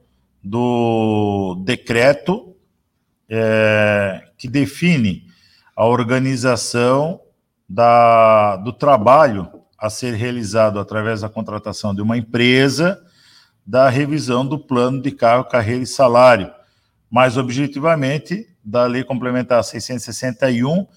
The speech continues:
e a Lei Complementar seiscentos e sessenta e dois. Então, foi aprovado na Assembleia,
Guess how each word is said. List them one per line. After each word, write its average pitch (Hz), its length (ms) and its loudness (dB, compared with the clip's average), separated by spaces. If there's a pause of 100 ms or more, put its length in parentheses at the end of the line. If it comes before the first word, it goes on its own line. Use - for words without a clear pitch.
(240)
e 123 80 -2
a 127 40 2
Lei 131 140 0
Complementar 135 640 -2
seiscentos 139 440 -8
e - 20 -14
sessenta 143 400 -6
e 151 40 -2
dois. 120 540 0 (500)
Então, 131 500 0 (520)
foi 170 180 2
aprovado 139 600 6
na 120 100 2
Assembleia, 110 800 0